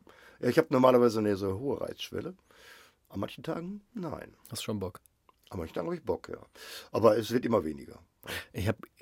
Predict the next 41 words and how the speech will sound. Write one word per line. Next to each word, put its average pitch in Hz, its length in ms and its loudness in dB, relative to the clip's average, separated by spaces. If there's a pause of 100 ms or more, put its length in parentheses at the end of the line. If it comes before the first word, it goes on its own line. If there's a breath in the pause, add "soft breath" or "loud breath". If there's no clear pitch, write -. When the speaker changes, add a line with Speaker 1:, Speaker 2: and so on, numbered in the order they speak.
(400)
Speaker 1:
Ich 120 120 -2
werd 131 100 6
altersmilde. 101 600 4
Speaker 2:
ich 117 80 2
muss 123 180 4
kurz 120 180 0
abschmier-, 104 540 -2
äh, 98 160 -2
schmieren. 107 400 -4 (800 loud breath)
Ich - 100 -12
hab - 100 -6
gestern 147 280 2
ein 101 60 -2
Video 160 260 0
gesehen 139 480 0
in 110 420 0 (360)
Los - 180 -4
Angeles, 139 360 -2
in 101 80 -2
Compton, 135 400 -2
fährt 113 260 -2
ein 107 80 -4
Typ 139 200 -4
die 113 100 0
ganze 117 260 -2
Zeit 117 260 -2
durch 107 140 -6
die 104 360 -6
Hoods - 380 0 (920)
und 113 380 2
erklärt, 113 480 -2
wo 113 280 4
die 110 100 -2
besten, 117 840 0
äh, 101 180 0
Spots - 380 -4
sind, 123 220 0
um 113 300 0
Stress - 360 -4
zu - 100 -8
suchen. 90 380 -8